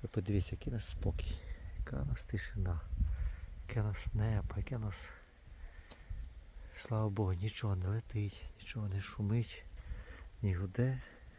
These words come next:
Будь ласка, не лінуватися треба трошки, трошки працювати. Не, не дуже воно легко дається,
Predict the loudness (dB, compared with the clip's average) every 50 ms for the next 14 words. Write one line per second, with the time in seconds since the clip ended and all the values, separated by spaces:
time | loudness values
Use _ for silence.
0 | -20 -20 -20 -20 -20 -20 -18 -16 -16 -16 -16 -18 -20 -20 -20 -20 -20 -20 -20 -20
1 | -20 -20 -20 -18 -20 -20 -20 -20 -20 -20 -20 -20 -20 -20 -20 -20 -20 -12 -10 -10
2 | -10 -10 -14 -16 -18 -20 -20 -20 -20 -20 -20 -20 -20 -20 -20 -16 -10 -4 -4 -2
3 | 2 6 6 6 6 6 2 -2 -4 -6 -6 -6 -12 -16 -18 -18 -18 -20 -20 -20
4 | -20 -20 -20 -20 -20 -20 -20 0 4 8 8 10 10 10 10 10 10 10 10 10
5 | 10 8 6 4 2 2 2 4 4 2 2 2 0 2 0 0 0 0 -4 -4
6 | -4 0 2 0 4 4 2 2 4 4 6 6 6 6 4 -2 -6 -6 -12 -20
7 | -18 -18 -18 -16 -16 -18 -18 -6 2 8 10 12 12 12 10 8 6 8 10 10
8 | 10 10 8 8 10 8 8 8 8 8 6 8 6 6 6 6 6 6 4 2
9 | 2 0 -2 -2